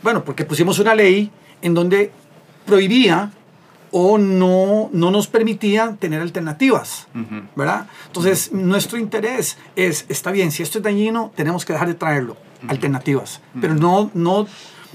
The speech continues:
Speaker 1: no satani-, no satanicemos todo simplemente porque no, ¿verdad?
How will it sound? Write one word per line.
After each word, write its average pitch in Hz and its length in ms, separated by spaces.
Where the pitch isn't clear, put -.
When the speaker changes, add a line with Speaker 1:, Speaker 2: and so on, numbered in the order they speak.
Speaker 1:
no 180 160
satani-, 180 500
no 180 160
satanicemos 202 800
todo 202 260
simplemente 175 520
porque - 280
no, 151 300
¿verdad? 127 280